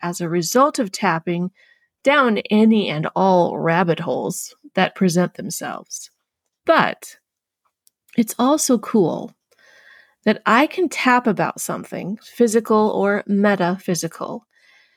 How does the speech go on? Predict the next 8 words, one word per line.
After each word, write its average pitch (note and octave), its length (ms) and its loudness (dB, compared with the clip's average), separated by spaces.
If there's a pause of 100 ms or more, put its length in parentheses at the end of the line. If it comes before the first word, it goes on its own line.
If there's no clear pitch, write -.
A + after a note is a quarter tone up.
(380)
and A3+ 140 2
simply D#4 600 -2
recognize F#3 840 0
that - 240 -10
there D#4 220 0
are C#4+ 240 2
undoubtedly A#3 1000 2
things, F3+ 800 -4